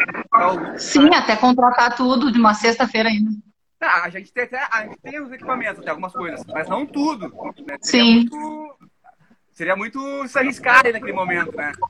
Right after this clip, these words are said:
Speaker 1: E aí o Thiago fechou a data com o Sims, ele liberou e a gente fez no domingo o show. Foi às seis da tarde. Foi às seis.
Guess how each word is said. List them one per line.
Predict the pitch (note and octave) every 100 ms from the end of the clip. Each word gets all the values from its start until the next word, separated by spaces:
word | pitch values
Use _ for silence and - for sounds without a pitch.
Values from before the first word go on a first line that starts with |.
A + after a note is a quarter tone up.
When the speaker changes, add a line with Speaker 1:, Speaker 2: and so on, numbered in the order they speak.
| - - -
Speaker 1:
E | A3+
aí | A3+
o | F#3+ -
Thiago | A3 A3+
fechou | A#3+ A3+ - G#3+ A#3
a | A#3+ G3 G3+
data | F3 F#3 -
com | - G3
o | -
Sims, | F#3+ - D#3+ F#3+
ele | F#3+
liberou | F#3+ F#3 E3+ F3 G3+ - _
e | F3+
a |
gente | F#3 -
fez | F#3 F#3
no | G#3+
domingo | E3+ E3+ E3 G3+ D#3+ A#2+ - - -
o | D3
show. | - B2 A2 _ _ _ _ _ _ _ _
Foi | C3
às | B2
seis | - D#3+
da | C#3
tarde. | C3 C3+ B2+ B2+ - - - - -
Foi | D#3
às | D#3 -
seis. | - - -